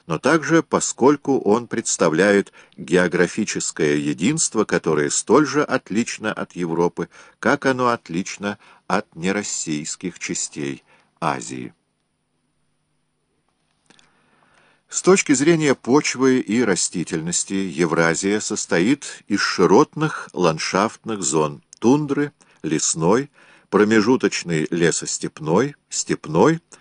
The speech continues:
и, наконец, зоны пустынь. Эти ареалы играли и до определённого предела всё ещё играют важную роль в российской экономике.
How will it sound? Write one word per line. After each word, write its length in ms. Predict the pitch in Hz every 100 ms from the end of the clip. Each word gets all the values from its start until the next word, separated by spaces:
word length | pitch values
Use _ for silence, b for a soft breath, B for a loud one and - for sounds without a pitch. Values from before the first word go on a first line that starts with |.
| b b -
и, 100 | 165
наконец, 640 | 165 135 101 107 123 - -
зоны 420 | - 80 82 90
пустынь. 560 | - 85 - - 67 58 _ _ _ _ _ _ _ _
Эти 260 | 127 170 160
ареалы 640 | 156 120 127 135 135 127 -
играли 540 | 98 90 113 131 135 - b b b b
и 160 | - 87
до 160 | 90 87
определённого 680 | 95 85 104 139 131 110
предела 600 | 98 95 80 82 113 131 - b b b
всё 240 | - 107
ещё 400 | 143 143 - 139
играют 600 | 131 120 95 95 113 120
важную 540 | 78 87 104 104 110 101
роль 260 | 82 90 - b b
в 80 | 78
российской 880 | 87 - - 82 82 - 90 85 -
экономике. 680 | 90 92 85 67 62 -